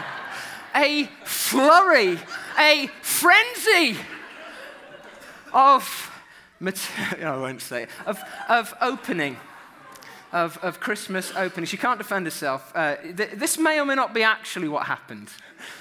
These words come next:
I should say. Ensued.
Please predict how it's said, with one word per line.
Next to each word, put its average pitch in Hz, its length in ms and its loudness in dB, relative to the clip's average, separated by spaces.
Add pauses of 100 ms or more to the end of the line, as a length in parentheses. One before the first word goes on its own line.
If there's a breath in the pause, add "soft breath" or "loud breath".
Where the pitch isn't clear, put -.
(140 loud breath)
I 139 80 -8
should 139 180 -10
say. 117 260 -8 (1080 loud breath)
Ensued. 180 600 -4